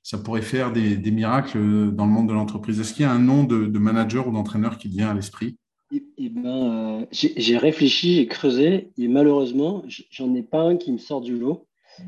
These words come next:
Speaker 1: Ouais.
Speaker 2: Ce que, ce que je me suis, euh, posé, c'est, comme question, c'est, tiens, au quotidien, euh,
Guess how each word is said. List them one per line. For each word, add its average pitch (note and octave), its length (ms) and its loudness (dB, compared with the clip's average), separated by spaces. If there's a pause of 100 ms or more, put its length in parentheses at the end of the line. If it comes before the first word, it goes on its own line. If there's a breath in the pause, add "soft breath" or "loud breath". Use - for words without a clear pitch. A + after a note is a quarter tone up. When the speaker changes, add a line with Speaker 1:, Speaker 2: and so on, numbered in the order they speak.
(140 loud breath)
Speaker 1:
Ouais. A2 200 4
Speaker 2:
Ce G#3+ 100 0
que, D3+ 180 -6
ce - 180 -14
que D#3 140 -6
je D3 180 -4
me C#3+ 100 4
suis, D#3 380 -2
euh, A#2+ 180 -2 (180)
posé, C#3 360 2
c'est, B2 400 -2
comme A#2+ 220 -6
question, F3 340 -8
c'est, A#2+ 380 -2
tiens, C#3+ 200 2
au A#2 200 -2
quotidien, C3+ 760 -2 (680 soft breath)
euh, A2+ 180 -4